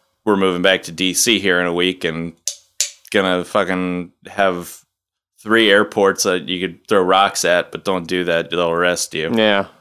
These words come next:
Speaker 2: they
Speaker 1: Um,
Speaker 2: will.
Speaker 1: a-, and they're all international airports. I could go anywhere I want any time of day. There's trains that run to fucking New York City, down to Florida, out to the West Coast. Like, it, there's options of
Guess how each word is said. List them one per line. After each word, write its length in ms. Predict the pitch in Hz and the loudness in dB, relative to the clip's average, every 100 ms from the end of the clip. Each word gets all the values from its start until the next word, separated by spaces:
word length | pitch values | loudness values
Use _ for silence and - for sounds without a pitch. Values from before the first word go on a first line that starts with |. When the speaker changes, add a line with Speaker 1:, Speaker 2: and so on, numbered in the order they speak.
| _ _ _ | _ _ _
Speaker 2:
they 80 | 95 | 2
Speaker 1:
Um, 120 | 92 | 4
Speaker 2:
will. 300 | 104 98 95 _ _ _ _ _ _ _ _ _ _ _ - | 4 2 -2 _ _ _ _ _ _ _ _ _ _ _ 0
Speaker 1:
a-, 260 | 104 95 98 | 2 2 2
and 80 | 98 | 4
they're 160 | 92 | 6
all 180 | 98 101 | 6 6
international 560 | 98 98 101 92 98 90 | 4 4 2 2 0 2
airports. 420 | 104 - 82 80 | 2 0 -2 0
I 120 | 87 | 0
could 260 | 90 78 - | 0 -6 -2
go 300 | 95 110 98 | 4 4 6
anywhere 400 | 92 90 90 87 | 4 2 2 2
I 40 | |
want 360 | 87 98 98 85 | 2 4 2 2
any 240 | 92 90 | 0 -2
time 280 | 85 92 85 | -2 -2 -2
of 100 | 78 | 0
day. 360 | 95 90 78 - _ _ _ _ _ - | 2 2 0 -6 _ _ _ _ _ -4
There's 200 | 92 - | -2 -2
trains 440 | - 110 101 98 90 | 0 2 2 0 0
that 160 | 80 | 0
run 340 | 92 92 90 82 | 0 0 -2 -6
to 220 | - 87 | -6 -4
fucking 340 | - 92 90 90 | -2 -2 -2 -2
New 60 | |
York 260 | 95 92 85 | 0 0 0
City, 500 | - 107 95 92 90 | 0 2 2 2 0
down 300 | 87 90 90 | 0 0 -2
to 60 | 82 | -6
Florida, 920 | - - 101 95 90 95 92 90 67 | -10 -4 0 2 4 2 2 2 2
out 260 | 90 87 | 0 0
to 120 | - 82 | -4 -4
the 100 | 82 | 0
West 340 | 90 - - | 0 0 -2
Coast. 440 | 98 90 90 - | 0 0 0 -2
Like, 140 | 90 87 | 0 0
it, 580 | 87 - - - - - | 0 -4 -12 -20 -8 0
there's 180 | 117 | 2
options 480 | 127 123 117 120 104 | 4 4 2 0 -2
of 220 | 101 92 | -2 -4